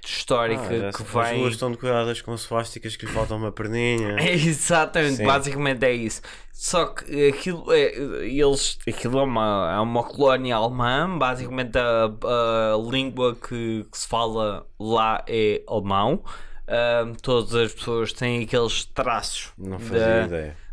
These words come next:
Speaker 1: da raça, da raça ariana. Ahm, e ainda hoje é possível, eh, é possível observar e, bem, é, é tipo, é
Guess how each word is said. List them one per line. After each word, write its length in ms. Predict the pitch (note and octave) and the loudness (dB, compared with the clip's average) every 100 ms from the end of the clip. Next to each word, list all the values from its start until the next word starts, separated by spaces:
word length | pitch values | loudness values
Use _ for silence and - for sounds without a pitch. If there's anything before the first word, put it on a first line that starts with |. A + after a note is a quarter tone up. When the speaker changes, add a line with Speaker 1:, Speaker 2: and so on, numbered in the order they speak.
| - | -2
Speaker 1:
da 160 | B2+ | 2
raça, 560 | B2 B2+ A#2+ - B2 A#2+ | 2 2 0 -2 0 0
da 160 | A2 B2 | 2 0
raça 720 | A#2+ G#2+ - A#2 A2 A2 - - | 0 -2 -2 2 4 4 2 0
ariana. 580 | B2 B2 A#2+ B2+ D#3 - - - - - | 0 2 0 0 -2 -2 -4 -4 -6 -2
Ahm, 640 | C3 B2 A#2+ A#2+ B2 B2 - | 0 0 -2 -4 -6 -12 -12
e 280 | C3+ B2+ B2+ | -6 0 2
ainda 920 | B2 B2+ C3 B2 B2+ B2 B2 B2 A#2+ - | 2 2 -2 0 4 4 4 4 2 2
hoje 320 | C#3 C3+ C3 | 2 2 2
é 100 | C3 | 0
possível, 640 | - - C3+ C3 C3+ C3 C3 | 0 -6 -4 2 4 4 2
eh, 480 | C3+ C3 C3 C3+ - | 0 0 -2 -4 -4
é 100 | - | -4
possível 420 | C3 - C#3 B2 C3 | -2 -2 -2 0 2
observar 680 | B2+ B2 - C#3 C3+ C3+ F#4 | 2 0 -4 -2 0 0 0
e, 180 | G4+ G#4 | -4 -2
bem, 400 | A3 B2+ F2 G#2+ | -2 -2 -4 -8
é, 120 | - - | -6 0
é 160 | G3+ | 0
tipo, 380 | G#3 A#3 G#3 - - F#3+ | 2 -2 -2 -8 -4 0
é 180 | D4+ | 0